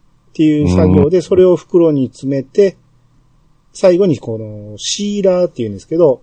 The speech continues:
Speaker 1: えー、
Speaker 2: あー、止める感じのやつですかね。
Speaker 1: そうそう、ビニールを熱で
Speaker 2: はい。はいはいはい。
Speaker 1: くっつけるってやつ。
Speaker 2: はい。圧着するやつですね。
Speaker 1: そうそうそうそう。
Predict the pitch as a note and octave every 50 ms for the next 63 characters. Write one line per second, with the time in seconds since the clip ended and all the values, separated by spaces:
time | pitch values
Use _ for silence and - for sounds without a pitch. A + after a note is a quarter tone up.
0 | _ _ _ _ _ _ _ _ _ _ _ _ _ _ _ _ _ _ _ _
1 | - - B2+ A#2 A2 A2 A2 G#2 A#2+ A#2 G2+ F#2 - - A2+ G#2 G2+ G#2 G2 G2
2 | G2+ - - G2+ G2 F#2 E2+ F2 - F3+ E3 D3+ C3+ C#3 D3 C#3 D3+ D#3+ F3+ F3+
3 | F3 D#3+ B2+ B2+ A#2 A2 A2 A#2 - D#2 C#2 - _ _ - D#3+ F3 F#3 E3+ -
4 | B2+ A2 B2+ B2 B2 G#2 E2 E2 E2 D2 - - D3 C#3+ - - C3+ - - -
5 | C#3 B2+ B2 A#2 G#2 D#3 G#2 - - G#2+ F#2+ - _ _ _ _ _ _ _ _
6 | _ _ _ - G#2 G2+ - - G#2+ - - F2+ - G2 F#2+ F#2 E2+ - - -
7 | G#3+ - - E3 G#2 D#2+ C3 A2+ - - A2+ G#2 F#2+